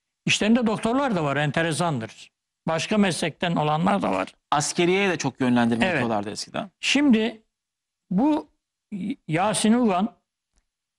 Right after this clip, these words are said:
Speaker 1: Ankara otuz dördüncü Ağır Ceza Mahkemesi'nde yargılanarak otuz dokuz yıl on ay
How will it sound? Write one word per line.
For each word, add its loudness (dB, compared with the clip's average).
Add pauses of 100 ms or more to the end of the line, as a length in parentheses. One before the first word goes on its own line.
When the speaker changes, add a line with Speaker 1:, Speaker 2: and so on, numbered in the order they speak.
(160)
Speaker 1:
Ankara 0
otuz -2
dördüncü 0
Ağır -2
Ceza 0
Mahkemesi'nde -2 (600)
yargılanarak 0 (1080)
otuz 0
dokuz 2
yıl 4 (1120)
on 0
ay 0